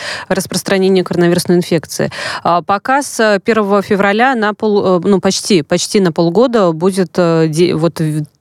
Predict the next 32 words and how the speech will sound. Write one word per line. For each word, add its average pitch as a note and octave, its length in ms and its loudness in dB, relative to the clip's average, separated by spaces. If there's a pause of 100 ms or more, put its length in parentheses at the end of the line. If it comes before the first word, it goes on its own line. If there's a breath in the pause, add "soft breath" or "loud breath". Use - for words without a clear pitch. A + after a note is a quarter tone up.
такое F3+ 260 0
правило, D3 500 -2
да, E3+ 240 2
об F3 240 0
обязательном, E3 800 0 (300 loud breath)
э, E3+ 140 2
наличии F#3+ 580 2
Q F3 220 0
R-кода G3 480 0
для D#3+ 220 0
посещения E3+ 460 0
определенных E3 560 0
мест. D3 340 -2 (340 loud breath)
А, F3 340 2 (200)
это A3 300 -2
поможет, B3+ 760 0
э, G#3 40 2
м, F3+ 680 -2
ну, G#3 220 4
может A3 220 0
быть, G3+ 160 -6
уж G#3 120 -4
не G#3+ 100 4
побороть G#3 440 -2
окончательно F3 600 0
пандемию, E3+ 500 4
но D#3 100 2
хотя F3 360 -2
бы F3+ 120 0
действительно F3 500 0
ее D#3+ 180 2
приостановить? D#3+ 760 -2